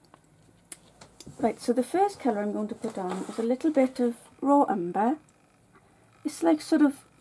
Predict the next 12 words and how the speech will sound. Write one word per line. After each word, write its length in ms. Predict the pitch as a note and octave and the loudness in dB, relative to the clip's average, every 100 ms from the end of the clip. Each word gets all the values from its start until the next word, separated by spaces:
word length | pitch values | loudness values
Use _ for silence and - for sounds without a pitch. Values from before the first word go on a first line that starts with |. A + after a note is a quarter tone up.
| _ - - - - | _ -18 -18 -20 -20
sandy 480 | - D#4 C4+ C4 A#3 | 0 6 10 8 6
colour, 560 | - A#3 G#3 G#3 G#3 G#3+ - | 2 2 4 2 2 -2 -6
um, 460 | A3 G#3+ G#3+ G#3+ - - | -2 0 0 -2 -4 -16
sandy 400 | - C4+ C4 B3 | 2 6 8 6
clay 400 | A#3+ B3+ A#3+ A#3 | 2 4 6 6
colour, 440 | A3+ B3 A3+ A#3 B3 B3+ | 4 0 4 2 0 -2
you 80 | |
know, 240 | A3+ B3+ D4+ _ _ _ _ _ _ | 2 4 2 _ _ _ _ _ _
bit 160 | - D4+ | 2 4
of 80 | C#4+ | 6
raw 160 | B3 | 2
umber. 340 | G#3+ G3+ G#3 | 2 0 0